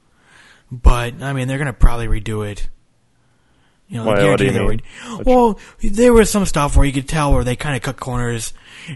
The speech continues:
Speaker 1: for the sake of detail on character models or, like,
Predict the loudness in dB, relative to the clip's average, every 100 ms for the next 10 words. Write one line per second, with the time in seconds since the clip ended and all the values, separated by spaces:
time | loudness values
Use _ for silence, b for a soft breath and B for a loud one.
0 | -4 0 2 2 0 -2 -4 -6 -6 -10
1 | -16 -20 -20 _ _ _ -8 -6 -4 -6
2 | -4 -8 -12 _ _ _ _ _ _ _
3 | -10 -10 -8 -10 -8 -8 -10 -10 -8 -4
4 | -4 -2 -6 -6 -10 -14